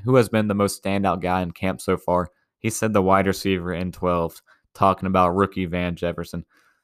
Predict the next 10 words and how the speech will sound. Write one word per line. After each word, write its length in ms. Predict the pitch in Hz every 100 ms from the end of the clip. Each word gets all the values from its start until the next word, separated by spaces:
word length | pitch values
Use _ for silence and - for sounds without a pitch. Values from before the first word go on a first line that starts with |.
| _ -
This 160 | 117
guy 260 | - 104 98
is 120 | 87
just 220 | 92 -
an 120 | 90 64
absolute 600 | 90 95 - 95 90 -
beast 380 | 101 95 92 - _
already 420 | 95 101 98 92
so 240 | 85 95 92
far, 440 | - 90 90